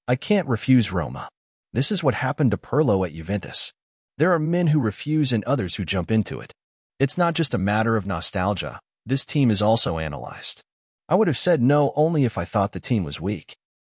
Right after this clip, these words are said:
I think we are strong and the work will make us look good and help me in my career development. We will see this in a few months," said De Rossi. De Rossi has said that there are no conditions in his contract,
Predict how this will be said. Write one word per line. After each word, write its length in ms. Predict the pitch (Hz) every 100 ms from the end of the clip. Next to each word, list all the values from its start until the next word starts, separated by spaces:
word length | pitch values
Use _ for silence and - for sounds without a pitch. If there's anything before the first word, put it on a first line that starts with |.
| _ -
I 100 | 139
think 240 | - 233
we 80 | 185
are 80 | 127
strong 540 | - 113 120 139 127
and 100 | 120
the 60 | 110
work 320 | 107 143 143
will 60 | 110
make 200 | 120 113
us 140 | -
look 140 | 113
good 240 | - 110 87
and 100 | 80
help 200 | 135 147
me 120 | 123
in 80 | 107
my 120 | 98
career 380 | - 95 101 92
development. 520 | 78 67 53 55 - _ _ _ _ -
We 100 | 156
will 140 | 139
see 220 | - 190
this 200 | 147 123
in 80 | 117
a 40 |
few 240 | 87 - 113
months," 460 | 107 131 - - -
said 260 | - 92
De 120 | 71 69
Rossi. 500 | 67 - - - - _ _ _ -
De 80 | 117
Rossi 400 | 127 214 - 139
has 120 | 107
said 260 | - 113 110
that 120 | 113
there 140 | 131
are 60 | 117
no 220 | 110 147
conditions 560 | - 123 135 151 120 98
in 60 |
his 120 | 80
contract, 640 | - 123 147 - 67 -